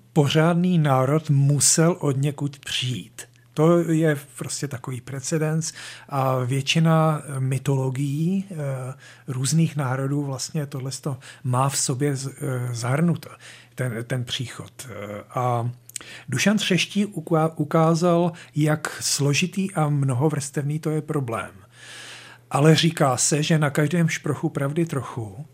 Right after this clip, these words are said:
a, eh, tu s tou migrací, eh,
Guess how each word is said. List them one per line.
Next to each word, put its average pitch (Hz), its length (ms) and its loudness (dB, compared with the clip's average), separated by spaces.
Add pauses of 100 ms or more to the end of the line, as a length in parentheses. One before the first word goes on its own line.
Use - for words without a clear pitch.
(180)
a, 120 540 0
eh, 117 640 -4 (460)
tu 139 240 2
s - 200 -2
tou 147 360 2 (260)
migrací, 139 920 0 (160)
eh, 131 40 -12